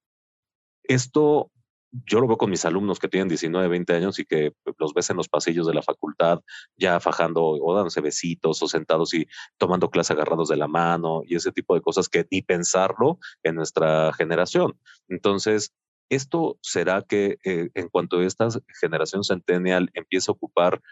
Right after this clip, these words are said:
lugares estratégicos y empiece a ganar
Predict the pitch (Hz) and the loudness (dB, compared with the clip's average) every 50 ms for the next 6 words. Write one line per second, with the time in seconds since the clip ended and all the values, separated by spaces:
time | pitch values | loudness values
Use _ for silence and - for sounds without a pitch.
0 | - _ _ _ 85 85 82 76 85 87 87 87 92 85 - 87 80 - - 76 | -20 _ _ _ -2 -2 0 2 2 2 2 2 0 0 -2 -4 -4 -4 -4 -4
1 | - - 87 85 85 - - 85 - _ - 87 85 85 85 82 - - - 90 | -2 0 0 0 0 -2 -4 -8 -6 _ 0 0 2 2 0 -2 -6 -6 -4 -2
2 | 87 85 85 87 90 90 90 85 - - 87 85 80 - _ - 85 85 80 - | 0 0 0 0 0 0 0 -2 -2 -2 -2 -4 -4 -4 _ -2 0 0 0 0
3 | - 87 85 78 78 76 80 80 85 85 87 | 0 0 0 0 0 0 0 0 0 0 -2